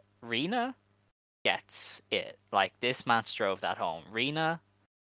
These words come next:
at fourteen, is a better prospect than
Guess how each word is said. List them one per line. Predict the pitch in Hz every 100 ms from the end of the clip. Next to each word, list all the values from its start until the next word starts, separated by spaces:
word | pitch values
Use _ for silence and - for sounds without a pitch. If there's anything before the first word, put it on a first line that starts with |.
| _ _ _ _ _ -
at | 120
fourteen, | - 131 123 123 120 98 87
is | 101 104
a |
better | 95 101 101
prospect | - 95 - 85 - - -
than | 101 95 92